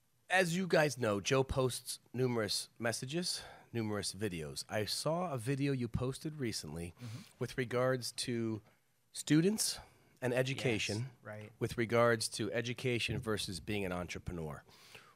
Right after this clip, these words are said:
Speaker 1: What do you think the pulse is with our students with regards to how many of them are just gonna go the educational track and do this? How many of them might wanna go to vocational track and do this? How many of them might wanna just go on their own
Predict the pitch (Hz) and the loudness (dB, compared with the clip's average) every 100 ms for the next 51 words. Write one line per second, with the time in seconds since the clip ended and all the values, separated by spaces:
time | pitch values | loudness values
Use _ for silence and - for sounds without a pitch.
0 | _ _ _ _ 107 175 - 208 190 170 | _ _ _ _ -2 -2 0 -2 0 -2
1 | - 151 - - - - - 139 139 131 | -4 -6 -4 -6 -8 -8 -2 0 0 -2
2 | - - 98 87 82 85 - - - - | -6 -6 -4 -4 -4 -6 -4 -4 -8 -20
3 | _ _ _ _ _ 127 135 135 127 120 | _ _ _ _ _ -4 -2 0 0 0
4 | - 117 98 95 95 - - 113 - 104 | -2 0 0 -2 -6 -8 -8 -6 -4 0
5 | 110 110 101 - 107 123 123 120 110 113 | 2 2 -2 -6 -4 -2 -2 -2 -2 -2
6 | 110 104 101 107 101 104 92 98 90 - | -2 -4 -4 -4 -2 -2 -2 -4 -6 -4
7 | 117 - 117 - 113 107 98 101 104 123 | -4 -4 -6 -4 -4 -4 -4 -4 -4 -4
8 | - - - - - 110 110 104 101 101 | -4 -8 -12 -14 -4 0 0 0 0 -2
9 | 85 98 98 92 87 - 113 104 104 - | -2 -2 -4 -4 -6 -6 -6 -4 -6 -4
10 | 107 98 95 90 90 131 - - - - | -4 -2 -2 -2 2 2 0 -4 -12 -4
11 | 117 113 104 101 101 101 95 90 - 92 | -2 -2 -2 -2 -2 -4 -6 -6 -4 -2
12 | 80 90 85 92 92 87 | 0 -2 -2 0 2 2